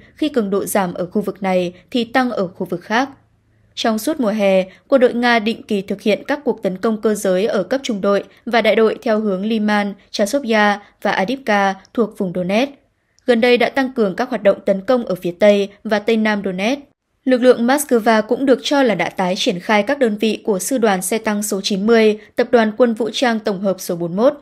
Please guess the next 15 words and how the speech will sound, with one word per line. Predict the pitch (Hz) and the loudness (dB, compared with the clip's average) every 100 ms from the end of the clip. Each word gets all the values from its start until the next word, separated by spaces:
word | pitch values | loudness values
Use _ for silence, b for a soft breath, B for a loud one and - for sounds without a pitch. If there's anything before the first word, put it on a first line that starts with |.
| B B | B B
thuộc | 254 226 | 2 2
quân | 254 233 | 2 2
khu | - 247 | 0 -2
trung | 226 226 214 | -2 -4 2
tâm | 226 214 208 | 2 2 -2
từ | 190 | -2
Adivka | 185 214 - 220 202 196 B B | -2 -2 -2 0 0 0 B B
đến | 214 208 208 | -2 -2 -2
phía | 214 | -2
Tây | 214 240 | 2 2
Nam | 226 214 | 2 -2
Donetsk, | 196 190 233 285 b b b | -2 -2 -2 -4 b b b
cho | 240 | -4
thấy | 220 196 208 | 2 2 2
rằng | 233 220 208 | 2 2 0